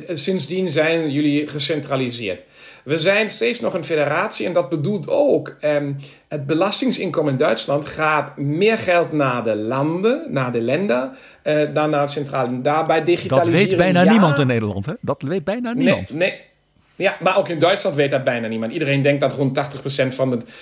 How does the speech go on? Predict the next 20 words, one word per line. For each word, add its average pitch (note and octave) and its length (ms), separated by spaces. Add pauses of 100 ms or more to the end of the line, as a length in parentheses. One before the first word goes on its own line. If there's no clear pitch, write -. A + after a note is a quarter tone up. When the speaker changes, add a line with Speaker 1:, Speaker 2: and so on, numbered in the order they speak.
(120)
Speaker 1:
eh, C#3 100
belastingsgeld, C3+ 760
eh, C3 220
gaat B2 280
naar A2+ 140
Berlijn. C#3 380
Nee, C#3 200
klopt C#3 260
helemaal C#3 280
niet. E3 160
Gaat B2+ 280
naar B2 180
Düsseldorf, C3+ 960
naar A#2+ 220
München, D3 500
naar A#2 180
Stuttgart C#3 360
en D3+ 60
Speaker 2:
München. D#3+ 260
Speaker 1:
zover. D3 300